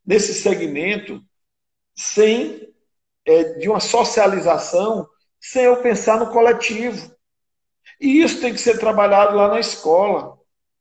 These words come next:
Por que é que você vê o engarrafamento hoje no trânsito?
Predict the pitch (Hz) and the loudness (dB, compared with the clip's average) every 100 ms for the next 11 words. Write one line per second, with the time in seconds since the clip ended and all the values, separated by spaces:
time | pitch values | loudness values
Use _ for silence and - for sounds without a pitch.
0 | _ _ _ _ _ - 392 349 339 - | _ _ _ _ _ -2 0 -2 -2 -2
1 | 262 247 - 233 220 208 226 240 214 208 | 0 0 2 0 2 2 2 2 0 2
2 | 214 208 220 190 214 196 180 185 196 196 | 0 -2 -4 -2 -6 -4 0 0 0 -4
3 | 180 175 170 160 151 127 - | -10 -10 -6 -4 -4 -10 -18